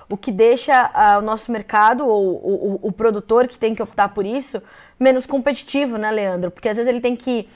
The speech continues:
avançar com vendas ou, ou forçar alguns negócios que pra ele, naquele momento, não é o momento mais op-, oportuno, né?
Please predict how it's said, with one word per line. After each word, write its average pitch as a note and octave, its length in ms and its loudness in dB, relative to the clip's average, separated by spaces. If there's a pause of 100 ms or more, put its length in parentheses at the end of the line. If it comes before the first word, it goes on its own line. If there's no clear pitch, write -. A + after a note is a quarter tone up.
(240)
avançar A3 580 -2
com A3 200 -6
vendas A3 580 -2
ou, G#3+ 240 0
ou G#3 220 2
forçar G#3+ 460 -2
alguns B3 240 -2
negócios A3+ 420 -4
que - 80 -10
pra D#4+ 240 -2
ele, C4+ 260 6 (320)
naquele C#4 300 -2
momento, B3 460 -2
não C4 120 -2
é A#3 80 0
o B3 40 2
momento B3 340 -2
mais D#4 160 -2
op-, A#3 260 -8
oportuno, G#3 600 -2
né? F#3 220 -6